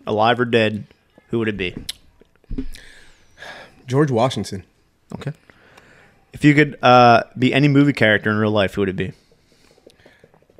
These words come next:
Speaker 2: <laughs> John Wick.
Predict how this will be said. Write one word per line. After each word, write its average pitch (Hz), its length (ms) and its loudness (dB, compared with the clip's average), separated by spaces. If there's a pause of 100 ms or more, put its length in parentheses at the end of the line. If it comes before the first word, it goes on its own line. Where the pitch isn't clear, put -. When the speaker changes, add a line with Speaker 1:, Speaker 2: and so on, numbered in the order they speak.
(2250)
Speaker 2:
<laughs> 220 80 -6 (920)
John 120 320 -2
Wick. 110 360 -6